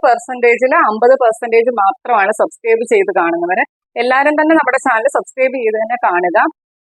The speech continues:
മാക്സിമം വീഡിയോയുടെ ലിങ്ക് ഷെയർ ചെയ്യുക. പിന്നെ ഏതെങ്കിലും ഒരു ആക്ടിവിറ്റി, ഇങ്ങനെ എല്ലാ ദിവസവും പറയുന്നുണ്ട്, നമ്മൾ കൊണ്ടുവരുന്ന പാറ്റേൺസ് നിങ്ങൾക്ക് എത്രമാത്രം ഇഷ്ടപ്പെട്ടെന്ന് നമ്മൾ മനസ്സിലാക്കുന്ന നിങ്ങളുടെ ലൈക്കും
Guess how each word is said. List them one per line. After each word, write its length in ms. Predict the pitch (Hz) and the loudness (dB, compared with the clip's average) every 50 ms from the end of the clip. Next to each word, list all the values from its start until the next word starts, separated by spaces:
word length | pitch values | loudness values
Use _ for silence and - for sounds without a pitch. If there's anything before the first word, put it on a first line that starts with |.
| _ _ _ _ _ _ _ _ _ _ 240 | _ _ _ _ _ _ _ _ _ _ -4
മാക്സിമം 480 | 233 226 226 233 - - 269 262 269 277 277 247 | -2 -2 -2 -4 -6 -6 -2 0 2 2 2 2
വീഡിയോയുടെ 300 | 220 226 226 226 233 247 220 | 2 2 2 2 2 0 0
ലിങ്ക് 220 | 214 214 220 269 277 - | -2 -4 -4 -4 -4 -4
ഷെയർ 220 | - 220 208 196 202 196 | -4 -4 -2 -2 0 0
ചെയ്യുക. 260 | 185 180 180 165 - 240 320 359 - _ _ _ _ _ _ _ - | 0 -2 -2 -2 -2 -2 -2 -2 -4 _ _ _ _ _ _ _ -12
പിന്നെ 200 | 262 269 285 330 381 381 349 269 | -6 -2 0 2 2 2 2 2
ഏതെങ്കിലും 360 | 262 254 262 269 277 285 294 285 254 | 2 2 0 0 0 2 2 2 2
ഒരു 80 | 240 240 208 | 2 0 0
ആക്ടിവിറ്റി, 440 | 202 - _ - 226 208 - _ 214 214 | -2 -6 _ -12 -12 -12 -12 _ -18 -14
ഇങ്ങനെ 160 | 226 233 247 240 | -10 -8 -4 -2
എല്ലാ 140 | 233 240 277 285 | 0 0 0 0
ദിവസവും 300 | 285 277 - - 302 285 269 | -2 -2 -2 -2 -2 0 0
പറയുന്നുണ്ട്, 400 | 254 220 214 214 214 208 202 202 196 | 0 0 0 0 0 -2 -2 -2 -2
നമ്മൾ 160 | 208 208 208 226 - 226 | -2 0 -2 -4 -4 -6
കൊണ്ടുവരുന്ന 440 | 214 214 202 214 226 - - 247 254 - 247 | -6 -4 -4 -6 -6 -6 -6 -6 -4 -2 0
പാറ്റേൺസ് 420 | 220 202 190 - 220 240 285 - - 269 | 0 0 0 -2 -6 -8 -8 -10 -12 -8
നിങ്ങൾക്ക് 280 | 233 226 233 233 240 233 | -4 -2 -2 0 0 -2
എത്രമാത്രം 540 | - - - 262 285 269 254 240 247 269 262 233 | -4 -4 -6 -2 0 2 0 2 2 2 2 2
ഇഷ്ടപ്പെട്ടെന്ന് 500 | 233 - 262 254 - - - 226 220 233 247 | 2 0 -4 -4 -4 -2 -2 -4 -4 -6 -6
നമ്മൾ 140 | 226 208 220 226 220 | -4 -2 -2 0 0
മനസ്സിലാക്കുന്ന 640 | 208 208 202 - 240 220 208 - 208 208 226 269 277 | -2 -4 -4 -2 -2 -2 -2 -2 -2 -2 -2 -2 -2
നിങ്ങളുടെ 280 | 240 208 202 196 220 214 202 | -2 -4 -2 0 0 2 2
ലൈക്കും 280 | 196 196 - - 233 | 0 0 -4 -8 -12